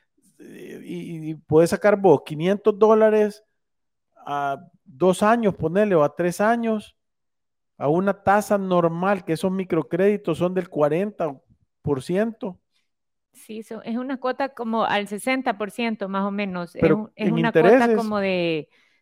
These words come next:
Speaker 2: treinta dólares al mes, en intereses quinientos ochenta y siete más
Speaker 1: Va,
Speaker 2: los
Speaker 1: ento-,
Speaker 2: quinientos que
Speaker 1: entonces,
Speaker 2: prestó.
Speaker 1: fíjate, la gran, la, yo, yo lo voy a poner como de verdad es, "Vení, te voy a dar diez pesos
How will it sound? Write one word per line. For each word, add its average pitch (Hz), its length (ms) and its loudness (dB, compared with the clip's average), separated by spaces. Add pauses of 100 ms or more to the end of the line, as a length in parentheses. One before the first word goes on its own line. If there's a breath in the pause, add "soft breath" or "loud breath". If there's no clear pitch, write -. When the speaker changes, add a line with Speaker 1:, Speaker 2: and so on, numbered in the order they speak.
(120)
Speaker 2:
treinta 226 380 -4
dólares 214 400 0
al 185 140 -6
mes, 247 460 -6
en 196 140 -8
intereses 196 680 -4
quinientos 196 500 -10
ochenta 190 460 -8
y 175 60 -6
siete 226 360 -4
más 214 180 -2
Speaker 1:
Va, 208 60 0
Speaker 2:
los 185 80 -6
Speaker 1:
ento-, - 20 -20
Speaker 2:
quinientos 190 340 -4
que 208 60 -4
Speaker 1:
entonces, 196 320 2
Speaker 2:
prestó. 196 120 0
Speaker 1:
fíjate, 175 360 2
la 135 140 2
gran, 175 380 0
la, 156 260 -2
yo, 160 180 -4
yo 160 220 2
lo 202 80 8
voy 202 100 8
a 202 80 8
poner 196 340 0
como 185 220 0
de 165 140 6
verdad 147 440 0
es, 131 300 -2 (720)
"Vení, 202 360 0
te - 160 -2
voy 165 180 4
a 208 60 4
dar 214 280 4
diez 214 220 0 (180)
pesos 240 580 0